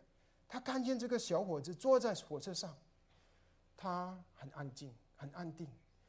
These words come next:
她在读她的书，她好像仿佛周边完全的平安。那个女，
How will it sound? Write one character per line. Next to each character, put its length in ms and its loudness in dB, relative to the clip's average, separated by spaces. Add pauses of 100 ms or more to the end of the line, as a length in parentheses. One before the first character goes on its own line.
(320)
她 140 0
在 140 8
读 260 -2
她 160 -2
的 100 -2
书， 440 -4 (1600)
她 260 0
好 140 6
像 680 0 (280)
仿 260 2
佛 420 -2 (1300)
周 180 6
边 340 4 (200)
完 260 -4
全 180 -4
的 120 -2
平 240 -16
安。 120 -18 (1000)
那 140 4
个 120 12
女， 480 4